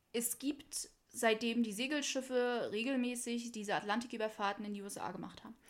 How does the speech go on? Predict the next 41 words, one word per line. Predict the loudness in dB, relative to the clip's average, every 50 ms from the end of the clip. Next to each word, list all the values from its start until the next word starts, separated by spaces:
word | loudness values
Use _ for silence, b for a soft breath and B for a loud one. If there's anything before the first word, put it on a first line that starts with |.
| B B B B B B -2
gibt's | -2 -2 -2 -2 -4
einen | -2 0 2 4
Haufen | 2 2 4 2 2
Berichte | 4 4 4 2 2 0 -4 -4 -4 -4 -4 -6 -6
von | -4 -2 -2 0
Seefahrern | 0 -2 -2 -4 -2 -2 -2 0 0 2 0
aus | 0 0
der | -2 -2
damaligen | -2 -2 -2 -2 0 0 0 0
Zeit, | 0 0 -2 -2 -2 -6 -10 B B B B B B B B -10
die | -6 0
immer | 2 2 4 4
wieder | 6 4 4
davon | 4 2 0 -2 -4
berichtet | -2 -2 -2 -2 -2 -4 -2
haben, | 0 0 0 0 -2 -2 -8 -16 0
dass | 2 2 2 4 2
sie | 0 0 0 4 6
an | 6 6 6 6
Schiff | 2 0 2 2 2 0 0 -4 -10 -6 -4
uriniert | -2 4 6 8 10 10 10 8 6 2 -2
haben. | -6 -8 -8 -8 -14 B B B B B B B
Also | B 0 4 6
nicht | 6 6 6 4 0 0 2
einfach | 2 2 4 4 4 2 2 0 -4 b b b b b b
über | 4 10 10 10
die | 10 10 8 8
Reling | 8 10 10 10 10 8
rüber | 8 8 8 8 8 8 8 8
oder | 6 8 8 8 8 8
Pöppes | 6 2 2 6 6 6 6 6 4 6
mal | 6 6 8 6
aus | 4 4 6
dem | 6 6 8
Loch | 10 10 8 10 8
gesteckt | 4 4 4 4 2 2 2 0 0
oder | 2 4 4 4
so. | 6 6
Nein, | 6 6 6
nein, | 6 6
nein. | 6 4